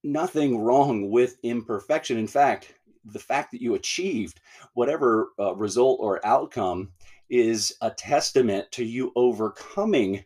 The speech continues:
your imperfection in the moment because you've developed the strengths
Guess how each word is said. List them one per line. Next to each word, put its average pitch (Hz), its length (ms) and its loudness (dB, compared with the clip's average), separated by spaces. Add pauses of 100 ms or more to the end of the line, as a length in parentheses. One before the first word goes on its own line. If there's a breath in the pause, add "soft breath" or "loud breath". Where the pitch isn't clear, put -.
(100)
your 104 380 0
imperfection 101 760 -6
in 95 160 -6
the 95 80 -6
moment 92 360 -4
because 135 480 -2
you've 117 180 -6
developed 107 500 0
the 95 60 -10
strengths 110 480 -2